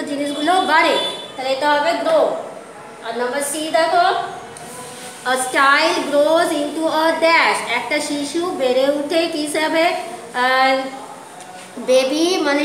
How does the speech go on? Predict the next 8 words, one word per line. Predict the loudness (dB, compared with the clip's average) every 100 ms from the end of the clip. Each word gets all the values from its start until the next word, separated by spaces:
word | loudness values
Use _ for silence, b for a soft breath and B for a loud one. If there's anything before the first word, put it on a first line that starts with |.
| 0
শিশু, | -2 -2 0 0 0 -2 -10 -6 0 2
আর | 2 0
teenager, | -4 -4 -2 -2 0 0 0 -2 -2 -6 -4 -4 0 2 2 2 0 -4
টিনেগার, | -2 0 2 2 2 2 2 -2 -8 -12 -8
টিনেগার | -4 0 2 0 0
মানে | 0 0
হচ্ছে | -2 0 0 2
কিশোর | 2 4 4